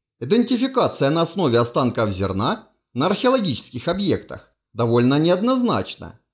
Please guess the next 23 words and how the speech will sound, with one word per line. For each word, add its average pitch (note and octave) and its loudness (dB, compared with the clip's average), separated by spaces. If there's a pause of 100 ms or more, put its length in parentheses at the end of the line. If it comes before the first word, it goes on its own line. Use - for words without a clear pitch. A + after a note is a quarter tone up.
(220)
Поэтому D#3 2
ученые A3+ 2
использовали A#2 2
аналитический E3+ -2
и F3 0
экспериментальный B2+ 0
подход - -8 (100)
к - -8
исследованию D#3 0
производственных A2+ -2
признаков D#3 -4
древних G#2 -2
хлебных A#2 -2
изделий – D#3+ -6
теста C#3+ -4
и G#3+ -2
каши. - -6 (280)
Анализ D3 0
основан D3+ 0
на F#3 2
наблюдении G#3 0
за G2 -4
тестом G2+ -6